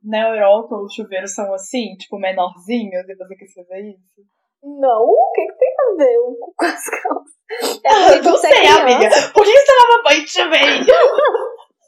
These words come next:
Speaker 2: É porque quando você é criança, você toma banho de chuveirinho, não?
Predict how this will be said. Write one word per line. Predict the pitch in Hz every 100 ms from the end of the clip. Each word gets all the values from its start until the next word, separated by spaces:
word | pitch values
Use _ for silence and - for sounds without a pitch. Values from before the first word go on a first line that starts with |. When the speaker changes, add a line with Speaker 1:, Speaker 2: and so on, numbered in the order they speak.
| _ _ -
Speaker 2:
É | - - - - 466 403
porque | 381 392 349
quando | 339 320
você | -
é | 330
criança, | 233 196 254 220 208 220 214
você | 233
toma | 226 220 214
banho | 190
de | -
chuveirinho, | 202 190 339 508 226 240
não? | 240